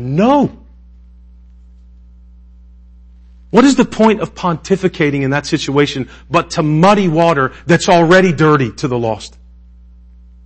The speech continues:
We're just like the Friends when we do that.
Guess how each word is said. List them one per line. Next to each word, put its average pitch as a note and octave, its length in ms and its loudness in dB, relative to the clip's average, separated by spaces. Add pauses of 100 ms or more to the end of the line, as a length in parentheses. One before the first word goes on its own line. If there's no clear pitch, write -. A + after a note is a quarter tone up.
(1080)
We're D3 100 0
just C#3 320 2
like F3+ 200 2
the - 80 0
Friends G3 420 2
when F3 140 4
we C#3 140 -2
do A#2+ 180 -2
that. G2+ 180 -6